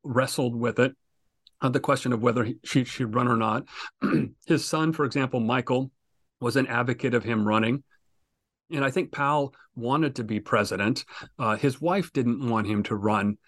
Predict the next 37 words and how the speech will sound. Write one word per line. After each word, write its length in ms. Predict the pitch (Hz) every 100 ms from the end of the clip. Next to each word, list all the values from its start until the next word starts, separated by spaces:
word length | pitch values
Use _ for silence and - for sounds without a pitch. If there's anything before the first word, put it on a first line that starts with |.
| _ _ -
Uh, 260 | 110 107 107
she 260 | - 170
was 260 | 170 135 123
raised 320 | 120 123 127
in 140 | 135 117
Alabama 640 | 123 117 107 110 117 135
in 140 | 131
the 80 | 110
Deep 240 | 104 123 -
South, 400 | - 117 127 -
what 180 | - -
P-, 120 | 135 -
Powell 240 | 135 123 120
would 120 | 107
call 220 | 131 123
the 120 | 113 127
Old 200 | 123 127
South, 440 | - 120 113 120 - - - -
uh, 180 | 113 113
and 200 | 117 107
she 260 | - 185
knew, 600 | 156 127 156 139 110 107 _ _ _ 127
um, 380 | 113 107 104
of 160 | 110 117
the 100 | 120
racism 540 | 117 113 - 110 113
that 160 | 110 107
still 260 | - 185 147
existed 400 | 113 113 - 110
in 100 | 104
the 100 | 98
country, 540 | 117 107 107 95 107 - - -
uh, 260 | 120 107 107
and 120 | 113
she 180 | - 143
did 280 | 120 165 131
fear, 580 | - 127 113 107 104